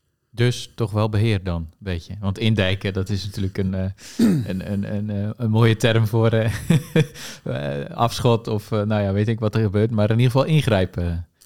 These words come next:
Speaker 2: In Vlaanderen is het inderdaad zo dat, eh, dat er hier nog geen populaties, eh, zijn, hè, voortplantende,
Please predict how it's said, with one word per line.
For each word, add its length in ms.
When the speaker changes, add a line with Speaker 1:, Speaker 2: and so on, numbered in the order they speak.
Speaker 2:
In 140
Vlaanderen 360
is 120
het 140
inderdaad 460
zo 260
dat, 300
eh, 580
dat 200
er 60
hier 200
nog 200
geen 360
populaties, 840
eh, 180
zijn, 420
hè, 140
voortplantende, 800